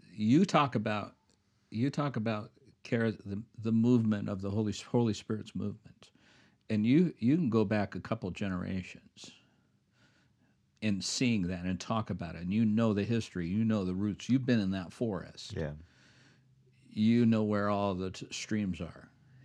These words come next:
Speaker 1: in that. Um, we had, we had no awareness
Speaker 2: Mm.
Speaker 1: of it beyond what we've seen projected to us.
Speaker 2: Right.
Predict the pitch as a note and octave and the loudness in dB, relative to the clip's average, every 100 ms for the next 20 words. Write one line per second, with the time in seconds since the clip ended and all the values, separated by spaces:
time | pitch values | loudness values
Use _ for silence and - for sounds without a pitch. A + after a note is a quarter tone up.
0 | - - F#2 F2 C#2+ A#1 _ _ _ _ | -20 -10 -8 -6 -10 -16 _ _ _ _
1 | _ _ _ _ _ _ _ _ - F#2 | _ _ _ _ _ _ _ _ -8 -6
2 | F#2+ F2+ D2 - - _ _ - G#2+ C#3+ | -6 -8 -12 -18 -20 _ _ -4 0 2
3 | D#3 B2+ - _ - A2 C3+ B2+ G#2+ F2+ | 2 -2 -6 _ -4 0 0 0 -4 -6
4 | F2+ _ _ _ _ _ _ _ - A2 | -14 _ _ _ _ _ _ _ 0 2
5 | A#2+ C3+ C3 A2+ G2+ G2 B2 - - - | 4 4 4 4 2 0 -4 -12 -16 -18
6 | - _ _ - G2 F2 E2 F2+ G2+ F2 | -20 _ _ -8 -6 -6 -8 -8 -6 -6
7 | F#2 - G2 G2 G2 G2+ G2 F#2 - _ | -6 -6 -4 -2 -2 -2 -2 -4 -10 _
8 | _ _ _ _ _ _ _ - _ _ | _ _ _ _ _ _ _ -20 _ _
9 | _ _ - A#2 A2+ A2 G2 - A#2+ A2 | _ _ 2 2 4 0 0 -2 0 2
10 | G2 G#2 F#2 G2 - - - - - - | 0 -2 0 -2 -2 -10 -12 -12 -12 -16
11 | - - F#2 F2 D#2 | -18 -10 -6 -6 -8